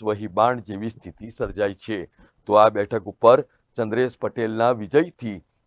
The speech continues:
દિનુ મામાનું વર્ચસ્વ હવે બમણી ગતિથી આગળ વધશે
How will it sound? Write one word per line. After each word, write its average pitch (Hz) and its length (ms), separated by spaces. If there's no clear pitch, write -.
દિનુ 151 280
મામાનું 131 440
વર્ચસ્વ 107 680
હવે 131 220
બમણી 123 360
ગતિથી 135 480
આગળ 101 300
વધશે 107 540